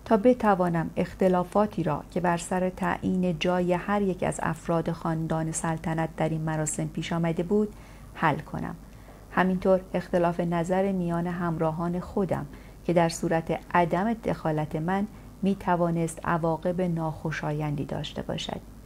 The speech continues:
این بگو مگوها پادشاه را عصبانی می‌کرد و مرا ناراحت، ولی چاره‌ای نبود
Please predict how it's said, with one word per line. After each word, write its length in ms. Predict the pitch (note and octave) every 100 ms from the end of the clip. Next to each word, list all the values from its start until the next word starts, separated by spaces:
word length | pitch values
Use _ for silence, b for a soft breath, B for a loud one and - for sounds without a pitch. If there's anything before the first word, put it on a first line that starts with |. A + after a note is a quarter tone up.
| B B B B
این 180 | C#4 A#3
بگو 240 | G#3 G3
مگوها 560 | F3+ E3+ E3+ E3+ F3+ F3
پادشاه 680 | - F3 E3 E3 F3+ F3
را 140 | F3 E3+ -
عصبانی 640 | E3 - E3 D#3+ D#3+ F#3
می‌کرد 560 | G3+ F#3+ - F3 E3+ -
و 60 | D#3+
مرا 380 | D#3+ D#3 D#3+ D#3
ناراحت، 600 | D3+ C#3+ C#3 C3 - D3 - - B B B
ولی 180 | B3+ B3+
چاره‌ای 520 | - - F3+ F3+ F#3
نبود 500 | E3+ F#3 F#3 F3 E3+